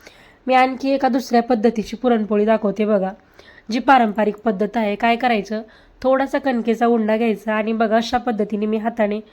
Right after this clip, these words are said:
जसा उंडा बनवून घेतेय, सेम त्या पद्धतीने बघा, हलक्या हाताने त्याला छान असं कणकेला पसरवून घ्यायचं आणि आतल्या साईडने बघा, जितकं जाईल तितकं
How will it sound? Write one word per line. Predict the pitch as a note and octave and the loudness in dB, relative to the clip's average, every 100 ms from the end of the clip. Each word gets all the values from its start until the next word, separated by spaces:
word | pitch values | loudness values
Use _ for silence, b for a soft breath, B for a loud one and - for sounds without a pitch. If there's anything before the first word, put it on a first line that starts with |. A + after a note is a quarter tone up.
| b b b b b b _ - | b b b b b b _ -6
जसा | A3 A3 A#3+ | -6 2 4
उंडा | B3 A3+ A#3 | 4 4 4
बनवून | A#3+ A3 G#3+ | 4 2 2
घेतेय, | A3 A3 G3+ G#3 | -2 -2 -2 -2
सेम | - C4 C4 C4 | 0 -2 0 -4
त्या | B3+ | -2
पद्धतीने | B3+ G#3 G#3+ G#3+ G#3+ | -2 -2 -2 0 0
बघा, | G#3+ G#3 | 0 2
हलक्या | A#3+ B3 B3+ | 0 0 -2
हाताने | B3 A#3+ G3 A3+ b b b b B3 | -2 -2 -4 -6 b b b b 0
त्याला | A#3 | 0
छान | A#3 A#3+ B3 | 0 0 0
असं | B3 - | 0 -2
कणकेला | C4 A#3+ A#3 A3 | -2 -2 0 0
पसरवून | G#3+ A#3 A#3+ G#3+ G#3+ | 0 -2 0 0 0
घ्यायचं | A3+ A3+ A3+ G#3+ | 0 0 0 0
आणि | G#3+ A3+ | 2 2
आतल्या | A3+ A#3 G#3+ G#3 | 0 0 0 0
साईडने | A3+ G3+ G#3+ | -2 -2 -2
बघा, | G#3+ G3 G#3+ B B B | -2 -4 -8 B B B
जितकं | A3 C4+ - C#4 | -6 -6 -2 0
जाईल | C4+ B3 A#3 | 2 0 0
तितकं | A#3 - | -4 -4